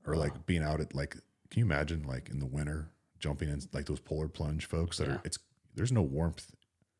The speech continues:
Speaker 1: for a long time after you
Speaker 2: Yeah.
Speaker 1: strip down to your shorts and jump into a frozen lake.
Speaker 2: No.
Speaker 1: You know what I mean?
Speaker 2: At
Speaker 1: There's,
Speaker 2: all.
Speaker 1: there's no warmth anywhere close for you.
Speaker 2: Which goes into, uh, the fire and ice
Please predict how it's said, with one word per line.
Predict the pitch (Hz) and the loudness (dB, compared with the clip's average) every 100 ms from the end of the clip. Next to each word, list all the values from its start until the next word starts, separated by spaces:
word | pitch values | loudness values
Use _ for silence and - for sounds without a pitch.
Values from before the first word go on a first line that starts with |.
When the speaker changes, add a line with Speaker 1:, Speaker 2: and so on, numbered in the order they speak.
| _ _ | _ _
Speaker 1:
for | 80 | 2
a | |
long | 73 78 82 | 4 4 2
time | 82 85 73 | 2 2 2
after | 67 - | -2 -4
you | 69 69 69 - _ _ _ _ _ _ _ _ - | -2 0 -2 -8 _ _ _ _ _ _ _ _ -10
Speaker 2:
Yeah. | - | 0
Speaker 1:
strip | - 78 | 2 4
down | 87 80 | 4 4
to | 82 | 2
your | |
shorts | 76 90 87 82 | 2 4 4 4
and | 73 | 0
jump | 69 80 80 | 0 0 0
into | 78 76 | 0 0
a | |
frozen | - 80 76 69 | 0 0 2 2
lake. | 73 78 - - _ _ _ | 0 0 -2 -10 _ _ _
Speaker 2:
No. | 85 82 - _ _ - | -6 -6 -8 _ _ -2
Speaker 1:
You | - | 4
know | |
what | 85 | 4
I | |
mean? | 82 82 | 4 4
Speaker 2:
At | |
Speaker 1:
There's, | 80 90 - | 2 2 0
Speaker 2:
all. | - - | -6 -6
Speaker 1:
there's | - 90 | 2 4
no | 107 | 6
warmth | 92 80 80 76 - - | 6 4 2 0 -10 -4
anywhere | 85 80 73 | 0 0 0
close | - 80 76 | -2 -2 -2
for | 65 62 | -4 -4
you. | 69 - _ _ - | -6 -10 _ _ 0
Speaker 2:
Which | 113 - - - - | 2 2 -4 -8 -4
goes | 117 104 101 | 6 6 8
into, | 98 95 92 95 92 | 4 2 0 0 2
uh, | 87 73 87 - - | 2 0 0 -4 -4
the | |
fire | 95 92 90 | 0 2 2
and | 90 | 2
ice | 101 98 - - | 4 2 0 -8